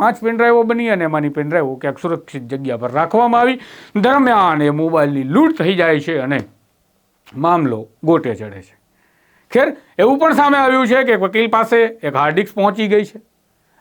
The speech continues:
આ બાબતની પણ પુષ્ટિ થઈ નથી શકતી કે વકીલ પાસે હાર્ડ ડિસ્ક પહોંચી છે કે નહીં, પરંતુ કેટલાક લોકોનું કહેવું છે કે વકીલ વહેલી સવારે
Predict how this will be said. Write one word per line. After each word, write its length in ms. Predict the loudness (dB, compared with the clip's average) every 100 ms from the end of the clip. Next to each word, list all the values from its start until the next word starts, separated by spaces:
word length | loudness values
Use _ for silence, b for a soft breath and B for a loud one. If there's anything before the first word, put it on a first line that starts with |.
| -2
આ 120 | 0
બાબતની 360 | 2 0 -2 -4
પણ 120 | -4 -4
પુષ્ટિ 260 | -10 -8 -2
થઈ 140 | 0 0
નથી 240 | -2 -4
શકતી 300 | -6 -6 -8 -2
કે 100 | -2
વકીલ 220 | -2 -4 -4
પાસે 180 | -4 0
હાર્ડ 200 | -2 -2
ડિસ્ક 180 | -6 -4
પહોંચી 260 | -8 -6 -8
છે 80 | -6
કે 140 | -4 -4
નહીં, 180 | -4 -2
પરંતુ 420 | -2 -2 -4 -6 -8 -6
કેટલાક 400 | -8 -2 -2 0 -4
લોકોનું 320 | -4 -6 -4 0
કહેવું 280 | 0 0 -4
છે 100 | -4 -4 B B B
કે 120 | -2 0 0 -2
વકીલ 340 | 0 0 0 0 2
વહેલી 420 | 2 2 0 -2 -8 b b b _
સવારે 560 | -2 2 2 2 0